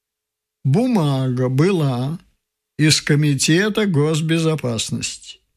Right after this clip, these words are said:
Группа сотрудников сообщала,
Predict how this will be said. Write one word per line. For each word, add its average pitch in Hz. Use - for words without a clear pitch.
Группа 175
сотрудников 139
сообщала, 127